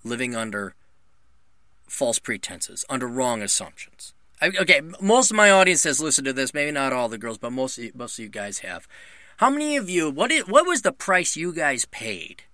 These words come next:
actually believing the single mom B S and all this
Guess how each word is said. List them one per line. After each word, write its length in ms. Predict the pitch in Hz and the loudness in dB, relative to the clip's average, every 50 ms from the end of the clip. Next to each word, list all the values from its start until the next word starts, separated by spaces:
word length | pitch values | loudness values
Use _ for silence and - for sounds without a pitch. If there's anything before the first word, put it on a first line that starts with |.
| _ - - - - _ _ - | _ -20 -20 -20 -20 _ _ 4
actually 380 | - 175 226 240 - - 247 202 | 6 6 6 6 2 0 -2 -2
believing 600 | 160 185 170 160 156 165 175 165 147 143 135 127 | -2 -4 -4 -4 -2 -4 -4 -4 -4 -4 -6 -4
the 100 | 117 - | 2 4
single 380 | - - 185 185 196 185 190 | 4 4 4 4 0 -2 -4
mom 340 | 175 165 156 151 147 139 131 | -4 -2 -2 0 0 -2 -4
B 320 | - - 135 135 135 123 | -6 -6 -6 -4 -4 -4
S 400 | 117 110 104 - - - - - - - - - - - - - - - | -4 -6 -6 -4 -4 -4 -4 -4 -6 -12 -20 -20 -20 -20 -20 -20 -12 -8
and 160 | - 120 123 | -6 -6 -2
all 340 | - 139 151 170 170 175 170 | 0 2 2 4 4 4 2
this 240 | 165 165 147 - | 2 0 0 0